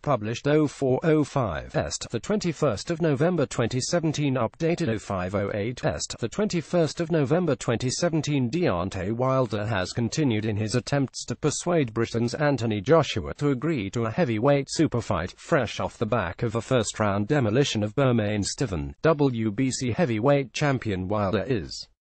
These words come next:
desperate to go toe-a-toe with W B A and I B F kingpin Joshua and expose him in front of millions. Joshua has publicly stated he will call the shots should a potential title fight with Wilder go down, though the thirty-two-year-old American remains keen to force the issue.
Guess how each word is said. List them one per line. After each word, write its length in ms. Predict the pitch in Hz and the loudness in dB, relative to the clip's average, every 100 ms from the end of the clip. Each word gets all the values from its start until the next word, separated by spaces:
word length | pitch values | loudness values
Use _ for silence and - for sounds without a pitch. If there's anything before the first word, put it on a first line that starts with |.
| _ _ _ _ _ _ - | _ _ _ _ _ _ 0
desperate 460 | 131 147 - 98 | 2 2 -2 -4
to 80 | - | 0
go 220 | 120 123 | 2 2
toe-a-toe 760 | 113 147 135 123 - 113 120 95 | 2 0 2 0 -2 -4 0 0
with 240 | 107 110 | 2 -2
W 520 | 95 101 92 101 107 104 | 0 -2 0 0 0 2
B 140 | 127 | 2
A 120 | 139 | 2
and 160 | 127 104 | 0 0
I 180 | 127 120 | 0 0
B 200 | 113 113 | -2 -4
F 180 | 113 | -4
kingpin 540 | - 226 240 120 104 107 | -2 0 0 0 0 0
Joshua 580 | 139 156 - 80 71 87 | 0 -2 -2 -6 -6 -6
and 120 | 104 | -6
expose 560 | 95 - - 110 92 92 | -6 -10 -4 -2 -2 -4
him 200 | 95 87 | -6 -2
in 100 | 113 | -4
front 340 | 104 196 120 | 0 2 2
of 120 | 117 107 | 2 0
millions. 480 | 160 147 135 131 - | 0 2 -2 -4 -6
Joshua 600 | 143 160 - 80 64 - | -2 -2 -2 -6 -8 -6
has 320 | 92 87 110 | -4 -4 -6
publicly 480 | - 180 139 101 98 | -4 -4 -4 -6 -8
stated 460 | - 104 87 - 113 | -6 -4 -4 -4 0
he 100 | 143 | 2
will 180 | 143 | 2
call 240 | 110 127 120 | 0 -2 0
the 120 | 110 | 0
shots 440 | - 151 92 - | 0 -2 -2 -4
should 240 | - 175 107 | -2 0 2
a 60 | |
potential 600 | 98 139 156 147 123 131 120 | 0 -2 0 0 0 -4 -2
title 400 | 151 185 143 123 | 2 4 2 0
fight 400 | - 139 113 95 | 0 0 0 -2
with 200 | 95 92 | -6 -2
Wilder 460 | 131 131 131 107 | 0 2 2 2
go 240 | 117 110 107 | 2 0 -2
down, 460 | 95 78 57 - | -2 -4 -6 -8
though 160 | - 117 | -4 -4
the 120 | 104 | -4
thirty-two-year-old 1080 | 98 156 143 185 165 151 143 151 117 110 113 | -2 0 0 0 0 0 2 4 6 4 2
American 540 | 127 139 139 - 120 | 2 2 2 2 0
remains 520 | 123 156 185 147 117 - | 2 2 2 2 0 -2
keen 280 | 120 107 | -2 -2
to 120 | 104 117 | -2 -2
force 360 | - 139 104 | 2 2 0
the 160 | - 107 | -4 -4
issue. 420 | 120 - 87 62 | -4 -4 -4 -6